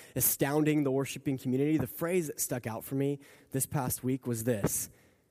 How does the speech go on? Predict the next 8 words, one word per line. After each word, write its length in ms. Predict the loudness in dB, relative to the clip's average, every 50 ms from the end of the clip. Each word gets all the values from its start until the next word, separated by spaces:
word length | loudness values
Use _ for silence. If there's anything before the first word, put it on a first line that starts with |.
| _ _ _ _ _ _ _ _ _ _ _ _ _ _ _ _ _ _ _
They 120 | -6 -6 -2
kept 280 | -2 -2 -2 0 0
on 160 | 0 0 0 -2 -2
asking 460 | 0 0 0 0 0 -2 -4 -4 -4
one 160 | -6 -6 -8
another. 400 | -10 -10 -10 -10 -12 -12 -14 -18 _ _ _ _ _ _ _ _ _ _ _ _ _ _ _ _ _ _ _ _ _ -8
They 140 | -6 -6
kept 340 | -6 -6 -6 -6 -6 -6 -8